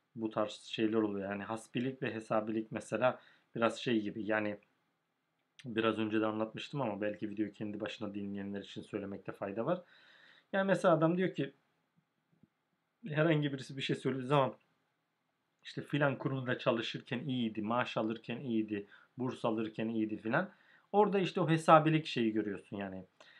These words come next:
Zaten hani cemaatteki bazı kavramları böyle çalışabilirsiniz. Mesela insan kazanma diye bir kavram var.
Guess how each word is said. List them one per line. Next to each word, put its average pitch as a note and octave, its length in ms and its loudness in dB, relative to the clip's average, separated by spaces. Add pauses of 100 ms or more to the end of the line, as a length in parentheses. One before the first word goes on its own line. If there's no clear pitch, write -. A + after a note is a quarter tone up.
(200)
Zaten F3+ 340 4
hani D#3 220 0
cemaatteki C#3+ 500 -2
bazı C#3+ 260 2
kavramları C3 520 2
böyle B2 220 -2
çalışabilirsiniz. G#2+ 840 -2
Mesela A2+ 280 -6
insan C3 380 0
kazanma A2+ 460 0
diye A2 140 2
bir G#2+ 100 -6
kavram G2 480 2
var. - 240 -20